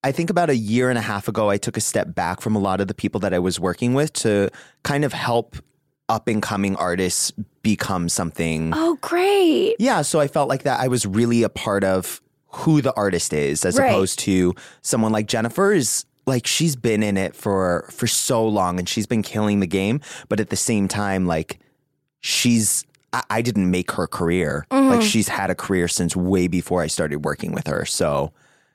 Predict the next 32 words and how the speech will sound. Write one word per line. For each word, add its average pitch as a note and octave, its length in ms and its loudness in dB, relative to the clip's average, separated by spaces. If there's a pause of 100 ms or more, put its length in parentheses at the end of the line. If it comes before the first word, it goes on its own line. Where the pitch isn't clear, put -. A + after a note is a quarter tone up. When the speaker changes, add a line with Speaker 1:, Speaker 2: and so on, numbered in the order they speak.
(300)
Speaker 1:
yeah, B2 200 0
I D#2 60 0
wanted F2+ 300 0
to F#2 380 0 (760)
take G2+ 220 -2
some F#2+ 360 0 (120)
new G2 680 2
fresh - 480 -6
blood F#2 360 0
and F#2+ 420 -2
kinda F#2+ 340 -2 (140)
Speaker 2:
Yes, E4 120 2
Speaker 1:
help - 80 2
Speaker 2:
fresh A4+ 120 2
Speaker 1:
them. G3+ 120 0
Speaker 2:
blood, G#3+ 380 2
Speaker 1:
Yeah. - 140 0
Speaker 2:
little D4 180 4
vampire C4 560 2
man. D4 320 4
Speaker 1:
I - 40 4
know, A#3+ 220 2
but C3 220 0
help D3+ 240 0
them D3+ 380 2
be B2+ 400 2
something C#3 880 0
Speaker 2:
Yeah. D#4 160 4 (240)
Speaker 1:
that C3 160 0
they B2 140 2
wanna B2+ 280 2
be. G#2+ 400 0